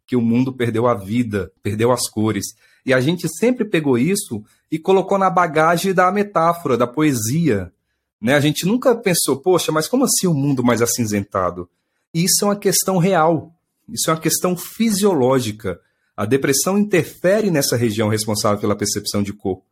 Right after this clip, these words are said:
Portanto, uma das questões, pra quem tá aqui nos escutando, e é importante falar, quando a gente quer conversar com um paciente,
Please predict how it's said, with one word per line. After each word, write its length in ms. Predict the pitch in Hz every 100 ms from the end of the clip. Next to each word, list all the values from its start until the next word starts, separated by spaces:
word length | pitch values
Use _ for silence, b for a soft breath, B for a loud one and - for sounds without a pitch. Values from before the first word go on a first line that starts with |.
| -
Portanto, 540 | 135 - 202 226 214
uma 120 | 247
das 200 | 214 202
questões, 520 | - 147 - 190 202 -
pra 140 | 156
quem 180 | - 170
tá 120 | 156
aqui 160 | 147 143
nos 120 | 131
escutando, 560 | 127 120 117 151 185
e 40 | 160
é 40 |
importante 480 | 131 120 - 127 120
falar, 540 | - 104 117 160 143 b b _
quando 160 | 143
a 40 | 151
gente 220 | 180 190
quer 120 | 190
conversar 560 | 180 160 143 - 151 139
com 140 | 135
um 100 | 120
paciente, 960 | 117 110 - 104 113 170 165 120 98